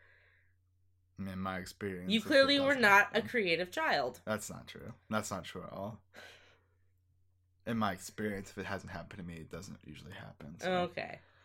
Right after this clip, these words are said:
Speaker 1: Um, final verdict on candy corn.
Speaker 2: Delicious. Give me all of it.
Speaker 1: I like it as a sweet bud. I like it as a good roommate, maybe.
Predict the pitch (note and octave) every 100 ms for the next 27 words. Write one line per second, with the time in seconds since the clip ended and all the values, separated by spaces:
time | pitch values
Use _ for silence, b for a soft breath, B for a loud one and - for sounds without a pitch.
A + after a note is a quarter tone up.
0 | b b b - G#2+ G#2+ G#2 G#2 A#2+ A2
1 | G#2+ G2+ F#2+ F#2+ F2+ D#2+ D#2 - F2 -
2 | _ _ _ - F3 D#3+ D#3+ D#3 C3+ -
3 | D3 D3 C#3 G2+ B2+ C3 B2 G#2+ - b
4 | b b b _ _ - A#2 A#2 A2+ G#2
5 | F#2+ G2+ - A#2 F#2+ F2+ E2+ D2+ G2 G#2+
6 | G#2+ G2+ F#2 G2+ G2+ F#2+ F2 F2 F2 F#2
7 | F#2+ F#2+